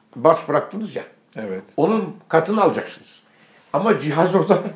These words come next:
Speaker 1: <laughs> müsaade etmiyor ona. Sizin katınıza müsaade
Speaker 2: Doğru,
Speaker 1: etmiyor.
Speaker 2: doğru, doğru. Diyor ki buraya kadar alıyor
Speaker 1: Tabii
Speaker 2: volüm.
Speaker 1: ki.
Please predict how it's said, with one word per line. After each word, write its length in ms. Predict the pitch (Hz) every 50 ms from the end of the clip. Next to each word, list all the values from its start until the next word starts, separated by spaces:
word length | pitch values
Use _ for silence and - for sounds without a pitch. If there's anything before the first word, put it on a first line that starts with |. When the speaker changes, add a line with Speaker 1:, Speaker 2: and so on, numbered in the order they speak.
| - -
Speaker 1:
<laughs> 220 | _ _ _ -
müsaade 360 | 156 - - 196 180 - 208 214
etmiyor 280 | 208 208 165 139 113
ona. 120 | 101 82 - - - _ _ _ _ _ _
Sizin 300 | - - - 175 196 202
katınıza 400 | - 196 - 175 165 175 160 214
müsaade 360 | 208 - - 196 190 196 226 131
Speaker 2:
Doğru, 200 | 127 139 147 170
Speaker 1:
etmiyor. 260 | 160 156 151 156 170
Speaker 2:
doğru, 120 | 190 180
doğru. 300 | 180 180 190 190 170 123 - - _ -
Diyor 180 | 156 160 156
ki 140 | 156 165 156
buraya 220 | 165 170 156 127 -
kadar 220 | 120 101 107 104
alıyor 160 | 104 101 101
Speaker 1:
Tabii 220 | 185 190 190 175 -
Speaker 2:
volüm. 160 | 123 175
Speaker 1:
ki. 60 | 202